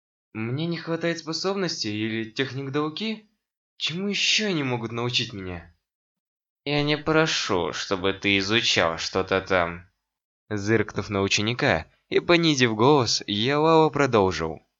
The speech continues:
«Ты должен поступить в Академию,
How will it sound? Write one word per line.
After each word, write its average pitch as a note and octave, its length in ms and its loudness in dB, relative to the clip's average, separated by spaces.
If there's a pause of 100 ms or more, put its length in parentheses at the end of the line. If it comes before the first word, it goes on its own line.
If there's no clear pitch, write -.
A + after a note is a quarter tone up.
(840)
«Ты G#2+ 160 -2
должен B2 540 0
поступить A#2+ 600 -2
в A2 80 0
Академию, G#2+ 1000 0